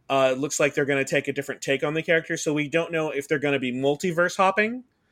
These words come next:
uh, to try and get back, or if, um, or if they just have to deal with all the fucking ruptures that them and potentially Scarlet Witch.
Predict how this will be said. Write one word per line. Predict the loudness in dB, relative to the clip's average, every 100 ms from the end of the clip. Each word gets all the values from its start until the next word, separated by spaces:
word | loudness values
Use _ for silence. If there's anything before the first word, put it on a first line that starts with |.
| _ _ 2
uh, | 4 4 2
to | -2
try | 0 2
and | 2
get | -2 0
back, | 2 2 2 -6 -20 _ _ _ _ _ _ _ _
or | 6 6 8 6 6 2 -2
if, | -2 0 0 -2 -14 -6
um, | -2 -2 -4 -6 -10 -12 -16 _ _ _ _ _ _ _ _
or | 6 8
if | 6 2 -6 _ -2
they | 0
just | 0 0
have | 0
to | 2
deal | 2 2
with | 2
all | 2 2
the | 0
fucking | 0 0 0 -2
ruptures | -2 -2 -6 -6 -6
that | -2 -2 -2 -8 _ _ _ _ _ _ _ _ _ _
them | -4 0 2 0
and | -6 -6
potentially | -4 -2 -2 -4
Scarlet | -2 0 0 0
Witch. | -2 -2